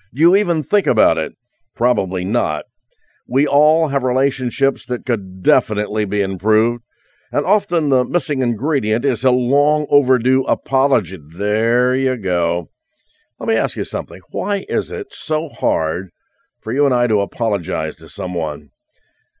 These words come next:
We have a natural tendency to gloss over what we've done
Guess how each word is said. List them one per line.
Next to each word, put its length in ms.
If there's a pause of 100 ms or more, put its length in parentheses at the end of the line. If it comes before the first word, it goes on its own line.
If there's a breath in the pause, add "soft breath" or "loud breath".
We 160
have 140
a 40
natural 400
tendency 600
to 100
gloss 460
over 280
what 240
we've 240
done 280